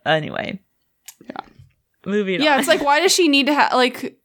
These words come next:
Speaker 2: her story's so interest-, like, I have no problem, like, if,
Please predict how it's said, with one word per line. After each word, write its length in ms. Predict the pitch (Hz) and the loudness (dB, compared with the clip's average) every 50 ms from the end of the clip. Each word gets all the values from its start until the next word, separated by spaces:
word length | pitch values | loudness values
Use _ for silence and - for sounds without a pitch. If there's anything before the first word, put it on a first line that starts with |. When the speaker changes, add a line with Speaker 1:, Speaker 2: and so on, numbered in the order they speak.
| _ - - | _ -8 -2
Speaker 2:
her 120 | 247 285 | 0 0
story's 400 | 285 - - 285 294 302 302 302 - | 0 2 0 2 2 2 2 2 2
so 120 | 311 254 | 0 0
interest-, 440 | - 226 233 226 247 220 208 202 208 | 2 2 0 2 2 0 0 0 0
like, 140 | 233 247 240 247 | 0 0 2 2
I 60 | 269 | 0
have 100 | 294 302 | 2 2
no 200 | 330 320 381 311 | 2 0 -2 -2
problem, 640 | - - - - - 226 220 240 247 247 240 214 214 | -4 -12 -12 -4 -2 0 0 2 2 2 2 0 0
like, 240 | - 214 214 208 | 2 0 0 0
if, 280 | - 214 208 - - - | 0 -2 -2 -4 -10 -16